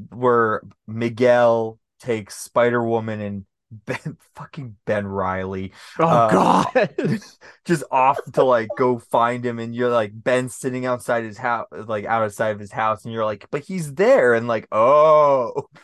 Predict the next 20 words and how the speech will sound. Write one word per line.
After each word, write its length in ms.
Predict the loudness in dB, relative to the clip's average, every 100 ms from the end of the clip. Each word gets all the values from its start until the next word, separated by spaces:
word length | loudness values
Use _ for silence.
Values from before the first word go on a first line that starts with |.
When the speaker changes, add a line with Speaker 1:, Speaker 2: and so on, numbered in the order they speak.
| _ -20 -20 -20 _ _ _ _ -4
Speaker 2:
"I'm 180 | -2
in 220 | -2 -4 -6
the 200 | -6 -6
alley. 560 | -6 -8 -10 -14 -16 -20 -20 -20 _ _ -12
I'm 240 | -8 -4 0
looking 500 | 0 0 -4 -6 -10 -8
around." 400 | -8 -8 -14 -20 -20 -20 _ -18
Speaker 1:
<laughs> 160 | -14 -16 -18 _ _ _ -16 -16 -18
Fucking, 460 | -20 -12 -12 -12 -18 -20 -20 _
fucking 460 | -10 -10 -10 -14 -16 _
Ben 240 | 2 2
Reilly. 640 | 2 -2 0 0 -2 -4 -8 -6
Speaker 2:
Ben 220 | -4 -4
Reilly. 480 | -4 -2 -2 -2 0
I 140 | 0
like 320 | 0 -2 -4
that, 420 | -4 -4 -4 -6
uh, 260 | -6 -4 -4
they 380 | -4 -6 -4 -6
had 600 | -8 -8 -6 -4 -6